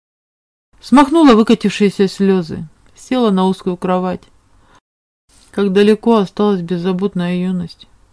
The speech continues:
весёлые посиделки с друзьями, танцы у костра, мечты о пединституте. Теперь всё это было в другой жизни, похожей на сон.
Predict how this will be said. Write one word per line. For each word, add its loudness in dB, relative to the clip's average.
весёлые 0
посиделки 0
с -4
друзьями, -4
танцы -2
у -10
костра, -10
мечты 2
о -6
пединституте. -6
Теперь -4
всё 2
это 0
было -4
в -8
другой 0
жизни, -4
похожей -8
на -10
сон. -14